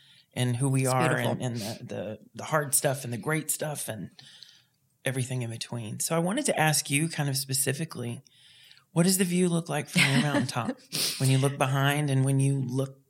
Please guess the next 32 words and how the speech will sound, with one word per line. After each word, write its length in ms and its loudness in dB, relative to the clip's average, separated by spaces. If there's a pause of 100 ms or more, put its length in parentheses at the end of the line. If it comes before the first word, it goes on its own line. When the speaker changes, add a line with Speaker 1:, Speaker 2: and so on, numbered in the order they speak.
Speaker 1:
in 120 -4
your 120 -2
Speaker 2:
Yeah. 140 2
Speaker 1:
future? 260 -6 (580)
Speaker 2:
I 40 0
got 240 0
no 280 6
warning 640 2
that 160 -2
you 120 2
were 100 2
gonna 200 4
share 420 4
that. 240 6
Speaker 1:
I 80 6
Speaker 2:
And 60 10
Speaker 1:
didn't 240 10
Speaker 2:
it's, 120 10
Speaker 1:
know 280 10
Speaker 2:
it's, 100 6
Speaker 1:
that, 220 8
<laughs> 380 6
Speaker 2:
it's 100 10
so 180 10
Speaker 1:
that 400 10
it 60 6
would 400 2
Speaker 2:
beautiful. 220 6 (120)
Speaker 1:
elicit 520 4
that 460 -2
reaction, 600 0
but 200 -10